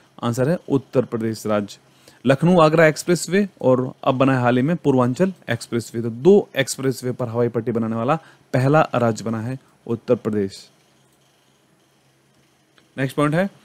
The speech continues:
हाल ही में किस देश की सेना के तीनों अंगों ने अंडमान निकोबार द्वीप समूह में संयुक्त अभ्यास एमफेक्स इक्कीस का आयोजन किया था?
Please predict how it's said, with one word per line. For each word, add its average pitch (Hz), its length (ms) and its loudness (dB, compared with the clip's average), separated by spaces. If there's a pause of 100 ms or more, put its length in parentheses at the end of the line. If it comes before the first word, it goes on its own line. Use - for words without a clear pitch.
(840)
हाल 156 120 8
ही 196 60 6
में 208 100 4 (100)
किस 220 260 2
देश 170 240 4
की 180 120 -2
सेना 160 360 4
के 151 180 -2
तीनों 196 420 2
अंगों 151 340 4
ने 139 140 2 (100)
अंडमान 160 380 2
निकोबार 139 360 4
द्वीप 135 240 -2
समूह 131 340 0
में 123 160 0
संयुक्त 160 400 -2
अभ्यास 123 480 -2 (100)
एमफेक्स 151 520 0
इक्कीस 131 240 -4
का 131 100 -2
आयोजन 117 200 2
किया 110 220 -2
था? 101 220 -6